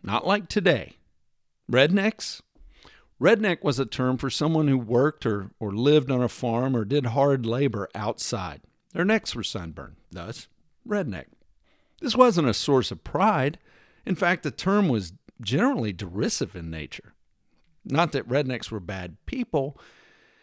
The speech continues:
It was just a lifestyle that somehow survived the Industrial Revolution, and the term was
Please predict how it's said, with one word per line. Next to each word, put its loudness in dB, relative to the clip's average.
It -6
was 0
just -4
a 2
lifestyle 6
that 0
somehow 2
survived 0
the -2
Industrial -4
Revolution, -4
and 2
the 4
term 2
was 2